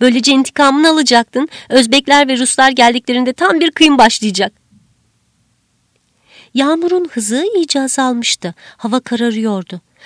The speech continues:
Kürşat yavaş yavaş karanlığın içinde kayboluyor, bir lamba gibi sönüyordu.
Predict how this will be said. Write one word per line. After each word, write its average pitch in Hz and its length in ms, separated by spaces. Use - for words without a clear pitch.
Kürşat 277 480
yavaş 269 320
yavaş 254 240
karanlığın 240 460
içinde 214 320
kayboluyor, 208 760
bir 269 120
lamba 311 360
gibi 269 280
sönüyordu. 214 720